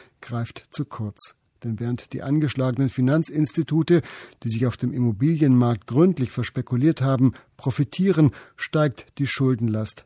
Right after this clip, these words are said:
des Staates. Das wiederum sorgt für wachsende Risikoaufschläge und noch mehr Schulden, ein Teufelskreislauf. So gesehen kann also von einer Hysterie der Märkte keine Rede sein. Im Gegenteil, Schwachstellen und Unzulänglichkeiten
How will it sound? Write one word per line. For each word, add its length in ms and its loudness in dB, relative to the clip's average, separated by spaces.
des 120 -4
Staates. 600 -10
Das 240 -4
wiederum 380 4
sorgt 280 -4
für 160 -4
wachsende 500 -4
Risikoaufschläge 1120 -2
und 320 2
noch 220 -6
mehr 300 2
Schulden, 460 0
ein 140 -4
Teufelskreislauf. 1000 -6
So 200 2
gesehen 400 4
kann 180 0
also 300 -4
von 200 -2
einer 320 -2
Hysterie 520 -2
der 140 2
Märkte 520 0
keine 460 -4
Rede 240 -4
sein. 240 0
Im 100 4
Gegenteil, 560 -2
Schwachstellen 680 0
und 160 0
Unzulänglichkeiten 1160 2